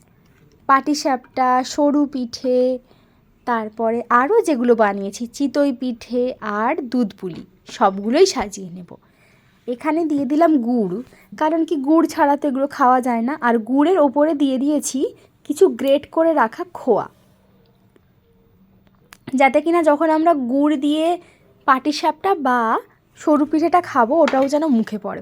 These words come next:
খুব টেস্টি লাগে। আর এদিকে আমি কিন্তু, আপনারা দেখেইছেন, মাটির ওই পাত্রটার মধ্যেই কিন্তু দুধ পুলিটা ফুটিয়েছি, বা দুধ পুলির দুধটা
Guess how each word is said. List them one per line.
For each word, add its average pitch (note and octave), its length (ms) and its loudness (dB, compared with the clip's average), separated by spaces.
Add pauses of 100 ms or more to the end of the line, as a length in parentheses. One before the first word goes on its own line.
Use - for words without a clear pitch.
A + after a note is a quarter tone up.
খুব A4+ 200 6
টেস্টি B3 380 -4
লাগে। - 220 -18 (680)
আর C4 120 -2 (160)
এদিকে F#4 280 0 (140)
আমি C#4+ 140 0 (100)
কিন্তু, E4+ 200 0 (280)
আপনারা C#4 240 -2 (100)
দেখেইছেন, D4+ 440 -6 (160)
মাটির A#3+ 400 -2 (520)
ওই D4+ 120 0 (120)
পাত্রটার C#4 520 0 (120)
মধ্যেই D4 480 0
কিন্তু F4+ 240 -2 (100)
দুধ C4 220 -2
পুলিটা C4 380 -2
ফুটিয়েছি, B3 580 -6
বা C#4 80 0 (140)
দুধ B3 160 -4 (100)
পুলির C#4 260 -4 (160)
দুধটা B3+ 380 0